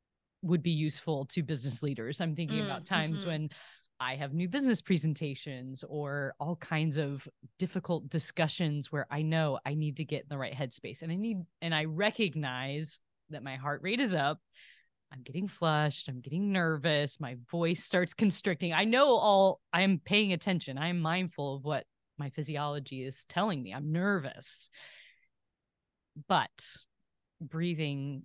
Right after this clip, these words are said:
Speaker 1: can help alleviate some of that. And so I'm thinking, since this is something that could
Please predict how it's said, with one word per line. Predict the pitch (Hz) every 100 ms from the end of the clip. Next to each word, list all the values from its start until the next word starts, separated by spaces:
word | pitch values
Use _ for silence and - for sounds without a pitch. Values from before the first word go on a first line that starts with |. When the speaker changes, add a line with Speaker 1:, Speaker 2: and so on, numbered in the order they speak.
| _ _ _ _ _ _ -
Speaker 1:
can | 175 131
help | 139
alleviate | 143 135 143 143 135 -
some | 160 143
of |
that. | 139 127
And | 175
so | - 190 - _ - -
I'm | 196 240
thinking, | 196 180 170 165
since | 175 160 147 -
this | 180 247 185
is | 151
something | 170 156 151
that | -
could | 156